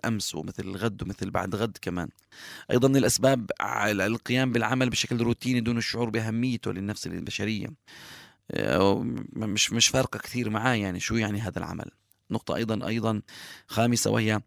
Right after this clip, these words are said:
من أسباب الملل الغفلة عن الطبيعة من حولنا وعدم التأمل في ملكوت الله، وبالتالي عدم الشعور بعظمة الكون وجماله وعظمة النفس البشرية وروعتها والهدف من وجودنا أصلًا. السؤال الذي يتبادر إلى ذهن الكل وكل المستمعين الآن:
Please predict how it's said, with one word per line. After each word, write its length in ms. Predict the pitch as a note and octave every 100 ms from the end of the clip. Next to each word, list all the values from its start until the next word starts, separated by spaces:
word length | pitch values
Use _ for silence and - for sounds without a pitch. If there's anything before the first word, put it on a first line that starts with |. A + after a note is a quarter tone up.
| _
من 80 | G2+
أسباب 280 | G#2+ A#2 A2
الملل 360 | A2 B2 B2 -
الغفلة 440 | A2 G#2+ C#3 A2
عن 200 | G#2+ A2 F2+
الطبيعة 580 | F2 - - A2+ A#2+ A2
من 140 | G#2 G2+
حولنا 380 | G#2+ G#2 G2
وعدم 260 | G2+ G#2 A2
التأمل 420 | G#2 - B2 A2+
في 120 | G#2+
ملكوت 380 | G2+ F#2+ - G2
الله، 180 | G2 G#2
وبالتالي 380 | G2 F2+ G#2+ F2+
عدم 160 | G2
الشعور 340 | G2+ - G2+ A#2
بعظمة 400 | G2+ G#2 A2 G#2+ -
الكون 460 | F#2+ - A#2 A2
وجماله 580 | G2+ F#2+ G#2+ A2+ G#2+ G2+
وعظمة 320 | F#2+ G2 G2+ F#2+
النفس 300 | G#2+ A#2+ -
البشرية 500 | G2 G2+ A2+ A2 G2+ - - - -
وروعتها 560 | G#2+ G#2 G#2+ G#2 G#2
والهدف 440 | G#2+ G#2+ A2+ A#2 G#2+
من 60 |
وجودنا 380 | G2+ F#2 G2 -
أصلًا. 240 | - - - - - - -
السؤال 340 | - - - B1+
الذي 240 | F#2 F#2+
يتبادر 380 | - G2 F#2+ F#2+
إلى 180 | F2+ F2+
ذهن 200 | G#2 G#2
الكل 520 | G2 F#2+ - G#3 D#3+ G2+
وكل 300 | G2+ - G#2
المستمعين 520 | G2+ F#2 - G2 G2
الآن: 280 | F2+ F#2